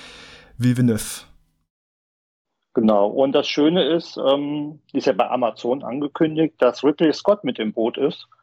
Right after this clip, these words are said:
Speaker 2: und da wohl, äh, Producer ist, oder? Ja, ich glaub, Producer ist er.
Speaker 1: Producer, genau. Das, das
Speaker 2: Genau.
Speaker 1: hat's, da hast du mich ja auch drauf hingewiesen, das ist an mir, äh, komplett vorbeigegangen.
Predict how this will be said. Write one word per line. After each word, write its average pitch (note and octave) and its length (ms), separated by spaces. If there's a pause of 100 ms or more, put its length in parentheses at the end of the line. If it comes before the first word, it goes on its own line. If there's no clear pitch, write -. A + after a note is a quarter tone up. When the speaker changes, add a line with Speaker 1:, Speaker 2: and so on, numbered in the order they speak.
(580)
Speaker 2:
und D3 240
da C#3+ 280
wohl, C#3+ 760
äh, - 40
Producer E3 560
ist, G#2 240
oder? A2 220 (640)
Ja, B2+ 100
ich - 80
glaub, - 160
Producer B2 500
ist F#2+ 160
er. G2 80
Speaker 1:
Producer, C3+ 520
genau. G#2 280
Das, A#2+ 220
das A#2 140
Speaker 2:
Genau. C3 100
Speaker 1:
hat's, G2+ 240
da B2 200
hast - 220
du D3 40
mich D#3+ 140
ja B2+ 100
auch B2 80
drauf B2 240
hingewiesen, C#3+ 500
das B2 160
ist A#2 160
an A2+ 140
mir, A#2+ 320
äh, A2+ 80
komplett B2 400
vorbeigegangen. A2 880